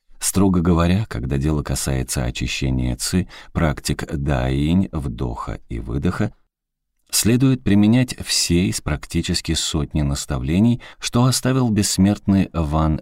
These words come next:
Цзэцзинь. Если вы испытываете какие-либо затруднения, связанные с ци,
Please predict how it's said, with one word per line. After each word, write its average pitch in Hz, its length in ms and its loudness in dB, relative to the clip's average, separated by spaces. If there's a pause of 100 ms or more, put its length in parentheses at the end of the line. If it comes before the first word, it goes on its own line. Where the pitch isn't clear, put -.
Цзэцзинь. 71 880 -4 (580)
Если 82 420 2
вы 80 220 2
испытываете 73 680 0
какие-либо 71 640 -2
затруднения, 71 760 -2
связанные 69 640 -2
с - 160 -8
ци, 92 360 0